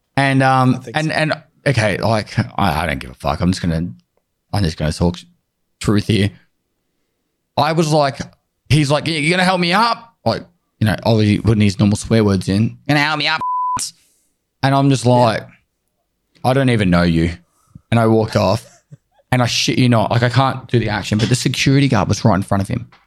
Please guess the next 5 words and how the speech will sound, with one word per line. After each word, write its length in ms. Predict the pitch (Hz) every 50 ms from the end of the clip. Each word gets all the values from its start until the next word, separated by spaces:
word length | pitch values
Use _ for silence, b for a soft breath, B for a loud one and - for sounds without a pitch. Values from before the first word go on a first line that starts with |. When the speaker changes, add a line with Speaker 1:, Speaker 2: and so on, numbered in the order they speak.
| _ _ _ _ _ _ _ _ _ _ -
Speaker 1:
Like 120 | 135 131
this. 280 | 139 127 123 - - _ _ _ _ _ _ _ _ _ _ _ _ _ _ _ _ _ _ _ _ _ _ _ _ _ _ _ _ - - - -
Just 200 | _ - - -
watched 260 | 135 139 131 - -
him. 140 | 135 123 117